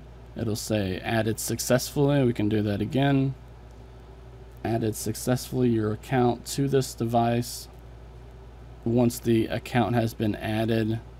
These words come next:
to go back, you normally always have to have O E M unlocking option on.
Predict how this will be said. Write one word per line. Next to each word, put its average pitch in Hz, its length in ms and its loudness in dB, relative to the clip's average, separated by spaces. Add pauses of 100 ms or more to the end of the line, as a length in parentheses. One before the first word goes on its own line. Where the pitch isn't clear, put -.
(160)
to 131 120 -2
go 123 180 4
back, 110 640 0 (1200)
you 123 80 2
normally 147 300 6
always 123 580 6
have 117 300 2
to - 80 -4
have 113 380 4
O 117 200 6
E 117 120 6
M 110 200 4
unlocking 110 840 4
option 107 500 2
on. 123 540 2